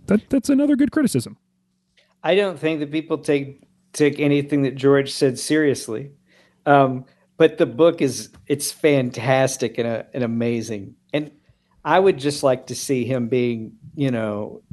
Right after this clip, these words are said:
Speaker 2: tr-, you know, whatever, chased around Alabama or wherever, where these guys are making him do piles of cocaine <laughs> until he,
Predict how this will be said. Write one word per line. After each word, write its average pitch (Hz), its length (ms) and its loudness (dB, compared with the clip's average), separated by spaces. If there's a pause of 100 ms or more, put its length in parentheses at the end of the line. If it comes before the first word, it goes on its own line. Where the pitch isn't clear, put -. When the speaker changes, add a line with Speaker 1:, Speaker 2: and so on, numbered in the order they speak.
(160)
Speaker 2:
tr-, - 120 -16 (560)
you 143 140 -2
know, 120 160 0
whatever, 123 480 4
chased 139 460 4
around 123 540 2
Alabama 131 680 2
or 117 200 2
wherever, 117 380 0
where 117 100 -2
these 113 200 -6
guys 120 320 2
are 113 80 -4
making 120 340 -2
him 117 140 -4
do 120 180 -2
piles 120 400 2
of 107 120 -12
cocaine 120 560 -2
<laughs> - 20 -4
until 135 400 -2
he, 131 240 -2